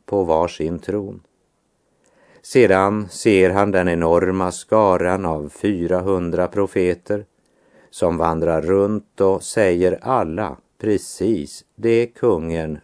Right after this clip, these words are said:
önskade höra. De har visst alla läst boken Hur man vinner vänner och manipulerar människor.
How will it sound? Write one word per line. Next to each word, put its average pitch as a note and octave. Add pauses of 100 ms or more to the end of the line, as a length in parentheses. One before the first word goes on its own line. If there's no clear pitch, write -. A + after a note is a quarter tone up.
önskade D#2 (120)
höra. F#2 (1600)
De A2+
har A#2
visst G#2+
alla A2+
läst F#2
boken E2+ (640)
Hur G2+
man G2
vinner A2+
vänner G#2
och E2
manipulerar F2
människor. F2